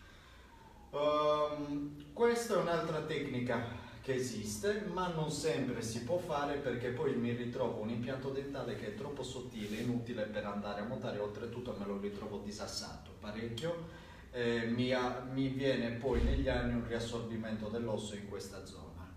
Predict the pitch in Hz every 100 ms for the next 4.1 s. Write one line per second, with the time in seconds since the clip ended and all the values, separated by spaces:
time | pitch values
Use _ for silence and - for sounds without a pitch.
0 | - 107 110 104 123 120 117 107 107 113
1 | 113 127 - 110 107 104 107 95 104 -
2 | 98 101 98 98 95 98 104 117 117 104
3 | 104 101 104 104 101 101 98 95 92 -